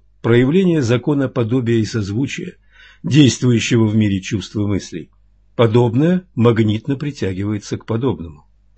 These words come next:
В результате эти двое, не зная друг о друге, становятся соучастниками преступления, в данном случае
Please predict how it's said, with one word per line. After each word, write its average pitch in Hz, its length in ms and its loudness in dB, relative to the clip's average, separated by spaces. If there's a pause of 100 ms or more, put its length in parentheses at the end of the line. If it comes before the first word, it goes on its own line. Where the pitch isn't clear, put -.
(420)
В 113 80 0
результате 156 760 2 (200)
эти 123 240 0
двое, 98 380 -2
не 90 100 -2
зная 92 340 -4
друг 90 240 -10
о 98 60 -4
друге, 85 380 -10
становятся 135 640 -4 (260)
соучастниками 131 1000 0
преступления, 107 800 -4
в 90 60 -12
данном 101 320 -4
случае 170 480 -6